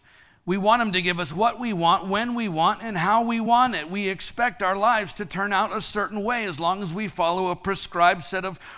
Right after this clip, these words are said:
religious rules. But listen, Jesus doesn't play by our rules. So when life doesn't turn out how we imagined it would,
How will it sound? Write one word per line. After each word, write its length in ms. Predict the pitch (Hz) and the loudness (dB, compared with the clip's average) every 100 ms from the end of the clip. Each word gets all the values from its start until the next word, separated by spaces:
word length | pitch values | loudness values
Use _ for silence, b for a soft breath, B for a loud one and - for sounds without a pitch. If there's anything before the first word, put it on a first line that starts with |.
| B | B
religious 640 | 190 185 185 147 208 - | 0 0 -2 -4 -8 -6
rules. 360 | 214 254 226 135 | -4 -2 -4 -6
But 120 | 175 | -6
listen, 340 | 214 220 214 | -6 -4 -6
Jesus 440 | 135 208 214 226 - | -4 -4 -4 -6 -6
doesn't 400 | 220 202 240 180 | -6 -4 -8 -6
play 240 | 226 262 | -4 -4
by 240 | 214 214 | 0 0
our 180 | 190 175 | 2 -2
rules. 460 | 185 202 214 - - _ b b b b b _ _ _ b b b | -4 -10 -14 -20 -20 _ b b b b b _ _ _ b b b
So 160 | - 208 | -4 -2
when 140 | 214 | 0
life 240 | 214 254 | 0 0
doesn't 340 | - 220 202 185 | 0 0 -2 -4
turn 240 | 208 220 | -2 2
out 200 | 233 226 | 2 2
how 180 | 185 202 | 0 0
we 160 | 208 196 | 0 -2
imagined 460 | 190 220 214 190 | 0 0 0 -2
it 100 | 190 | -4
would, 480 | 175 226 254 151 165 | -4 -6 -6 -6 -12